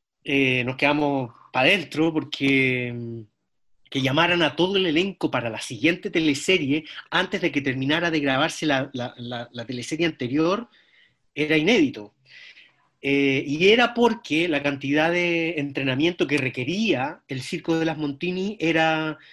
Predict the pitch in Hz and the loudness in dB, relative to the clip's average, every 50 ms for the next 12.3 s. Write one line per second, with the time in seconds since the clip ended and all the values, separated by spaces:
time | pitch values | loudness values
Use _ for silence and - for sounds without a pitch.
0 | - _ _ - 156 139 143 151 151 165 180 175 - 185 180 180 180 175 175 160 | -20 _ _ -4 -2 2 2 4 4 4 4 2 0 -2 0 0 0 0 0 -2
1 | 165 - - 165 156 147 131 113 104 - - 104 _ - - - _ _ _ _ | -4 -2 0 0 2 2 0 -2 -4 -8 -12 -12 _ -16 -16 -16 _ _ _ _
2 | _ _ _ _ _ _ _ _ _ _ _ _ _ 147 165 185 185 190 185 160 | _ _ _ _ _ _ _ _ _ _ _ _ _ -4 -2 -2 -2 -2 -2 -4
3 | - - 165 151 131 - - 156 156 151 147 147 147 143 139 143 _ - 135 131 | 0 0 -2 -2 -2 -4 0 2 4 4 4 2 2 0 0 -4 _ -6 -4 -2
4 | 135 135 131 131 127 127 127 127 127 - - 131 120 120 - - - 180 220 233 | -2 -2 -4 -4 -4 -4 -6 -8 -10 -6 -6 -6 -6 -6 -6 0 4 4 4 4
5 | 226 - _ - 151 170 190 - 147 135 135 131 131 139 139 139 131 139 151 165 | 2 -4 _ 0 2 2 0 -2 -2 -4 -4 -4 -4 -2 0 0 2 2 0 0
6 | 165 - 165 160 156 147 139 147 147 156 160 160 165 156 - - 156 147 139 135 | -2 -4 0 2 2 4 6 6 6 6 4 4 2 -2 2 2 2 4 4 2
7 | 135 - 165 151 151 143 - 147 139 147 135 127 120 - - 160 160 165 160 160 | 0 0 2 2 2 4 2 2 2 2 0 0 -2 0 0 2 2 4 2 2
8 | 147 143 135 - - 185 190 180 151 143 170 220 - _ _ _ _ - _ _ | 2 2 0 0 2 2 2 2 2 0 -2 -2 -8 _ _ _ _ -20 _ _
9 | _ - - - _ _ - - _ 127 147 156 160 156 147 135 143 135 127 127 | _ -20 -20 -20 _ _ -20 -12 _ 0 2 2 4 4 4 2 2 0 -2 -4
10 | 131 143 160 170 185 180 - - - 180 180 180 185 175 143 156 156 156 - 160 | 0 2 2 2 2 0 -2 -4 -4 -2 -2 0 2 2 2 2 2 0 -6 -6
11 | - 156 151 151 135 - - 135 131 - 139 - 147 143 151 147 143 139 135 139 | -4 -4 -4 -4 -6 -6 -6 -6 -6 -6 -6 -4 -2 0 0 2 2 2 4 4
12 | 156 170 180 196 208 220 | 4 4 2 2 0 -4